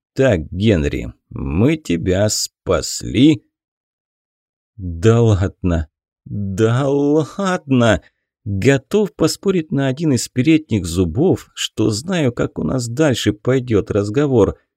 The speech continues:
Это настолько очевидно. Хотя нет, это просто наглым образом сперто из другой старой игрушки. «И в благородство играть не будете»,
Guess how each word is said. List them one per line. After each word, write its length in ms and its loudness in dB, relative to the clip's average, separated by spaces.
Это 260 0
настолько 800 0
очевидно. 720 2
Хотя 260 -4
нет, 520 0
это 240 0
просто 500 -4
наглым 560 -2
образом 480 -2
сперто 640 -4
из 220 2
другой 560 0
старой 500 -4
игрушки. 640 2
«И 220 2
в 160 2
благородство 880 0
играть 720 -2
не 260 -2
будете», 720 0